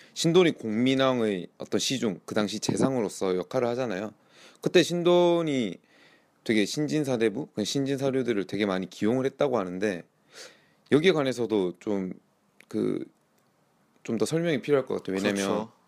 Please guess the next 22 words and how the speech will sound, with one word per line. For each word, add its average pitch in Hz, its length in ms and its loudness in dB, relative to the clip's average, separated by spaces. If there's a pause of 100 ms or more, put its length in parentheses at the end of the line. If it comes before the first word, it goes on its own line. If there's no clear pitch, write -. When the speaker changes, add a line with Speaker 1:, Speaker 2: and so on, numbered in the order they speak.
(120)
Speaker 1:
그러니까 110 160 -2
이야기가, 120 380 4
이야기를 120 320 2
좀 127 160 -6
더 123 80 -6
풀어가 151 480 0
봐야 104 160 2
되는 90 260 -6
게 104 240 0 (520)
왜 147 200 8
신돈은, 143 800 -2 (520)
아, 117 100 2
뭐 101 320 2
당연히 120 600 0
친원파의 135 1600 2
대척점에 131 440 -2
서 127 120 -2
있었으니까 135 680 -4 (380)
새로운 190 360 6
얼굴들이 117 440 0
필요하긴 143 440 0
했겠죠. 127 440 -4